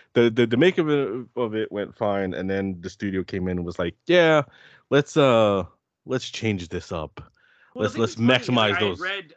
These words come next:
Speaker 2: and I never really knew about, was apparently the studio wanted John Carpenter, and John Carpenter went and met with Peter, William Peter Blatty, and I guess they had really good meetings. Like, they hung out for, like, three days, and, like, it was all very, like, pro-, positive.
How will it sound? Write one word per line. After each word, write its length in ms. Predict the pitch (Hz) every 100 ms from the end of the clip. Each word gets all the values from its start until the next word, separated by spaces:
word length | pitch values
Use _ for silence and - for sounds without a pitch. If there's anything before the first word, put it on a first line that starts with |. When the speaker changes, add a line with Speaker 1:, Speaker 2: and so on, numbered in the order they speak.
| 165
Speaker 2:
and 100 | 175
I 60 |
never 280 | 196 202 190
really 280 | 160 175 156
knew 240 | 139 170
about, 400 | 160 143 123 107 _ _ _ _
was 180 | 127 156
apparently 760 | - 202 226 208 196 165 147 120
the 120 | 139
studio 760 | - 196 208 190 185 170 156
wanted 680 | 135 120 139 135 139 131 120
John 220 | 135 131
Carpenter, 800 | 139 180 151 139 120 107 101 98 _ _ _ _ _
and 440 | 147 151 143 139 117
John 200 | 156 147
Carpenter 380 | 247 208 196 143
went 400 | 143 196 - -
and 140 | 151
met 160 | 160 196 -
with 160 | 156
Peter, 280 | 139 170 160 -
William 240 | 156 160
Peter 160 | 139 123
Blatty, 520 | 208 240 160 131 107 _ _ _ -
and 100 | 165
I 40 | 170
guess 160 | 226
they 100 | 214
had 100 | 196
really 180 | 190 190
good 280 | 143 175 143
meetings. 380 | 208 214 151 127
Like, 80 | 135
they 80 |
hung 160 | 139 156
out 160 | 156 147
for, 80 |
like, 120 | 139 131
three 160 | 135
days, 460 | 147 185 180 170 139
and, 120 | 131
like, 100 | 131
it 60 | 127
was 160 | 123
all 220 | 139 143 123
very, 280 | 127 131
like, 140 | 120 117
pro-, 240 | 170 175
positive. 640 | 165 165 165 151 131 117